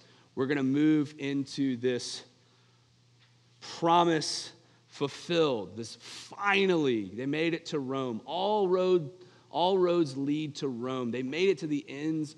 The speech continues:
of the earth. And this promise moves into thankfulness.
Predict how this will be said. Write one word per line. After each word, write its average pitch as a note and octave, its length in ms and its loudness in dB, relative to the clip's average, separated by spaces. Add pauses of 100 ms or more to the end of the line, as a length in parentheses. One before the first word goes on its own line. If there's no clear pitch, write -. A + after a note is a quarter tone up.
of C3 320 -4 (360)
the A#2+ 280 -4
earth. A#2+ 440 -4 (520)
And C3 400 -2
this C3 240 -4
promise D#3 640 -2
moves C3+ 320 -4
into B2+ 320 -10
thankfulness. C3+ 1120 -8